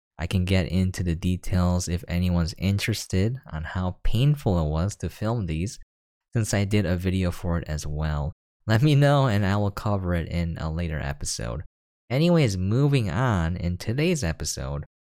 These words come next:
we will be going over Spellforce Conquest of Io. Spellforce Conquest of Io was developed by Owned by Gravity, published by T H Q Nordic, and released on February third, two thousand twenty-three, with an M S R P of twenty-nine ninety-nine U S dollars.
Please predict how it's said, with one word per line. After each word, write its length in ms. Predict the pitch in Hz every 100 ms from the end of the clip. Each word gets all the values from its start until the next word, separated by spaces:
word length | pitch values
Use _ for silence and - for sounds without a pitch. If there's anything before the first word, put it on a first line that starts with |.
| _ _
we 60 | 95
will 140 | 95
be 140 | 98 98
going 380 | 104 104 104 80
over 280 | 87 85
Spellforce 840 | 82 - 98 95 92 - 95 92 -
Conquest 680 | - 87 90 - 92 87 -
of 160 | 87 78
Io. 600 | - 87 92 73 69 71 - - _ _ _ _ _
Spellforce 640 | - - 117 127 143 135 139
Conquest 600 | 120 110 113 117 113 92
of 100 | 80
Io 320 | 92 98 120
was 140 | 123
developed 540 | - 95 92 90 92 -
by 200 | 85 71
Owned 320 | 87 92 92
by 140 | 82
Gravity, 760 | 73 98 101 107 110 113 139 -
published 360 | - 127 131 -
by 160 | 98
T 300 | 92 - 104
H 160 | 95 -
Q 160 | - 92
Nordic, 440 | 87 92 92 95 - -
and 260 | 117 123
released 380 | 123 131 147 143
on 160 | 120 107
February 500 | 113 107 104 98 90
third, 420 | - 95 95 92
two 200 | - 107
thousand 400 | - 85 82 76
twenty-three, 760 | 80 78 78 - 98 107 110 131
with 200 | 104 98
an 60 |
M 200 | 80 85
S 160 | 82 -
R 120 | 73
P 240 | - 92
of 120 | 80 -
twenty-nine 640 | - 85 80 78 80 69
ninety-nine 600 | 76 78 78 78 82 90
U 260 | 85 87 82
S 140 | 78
dollars. 560 | - 87 92 71 67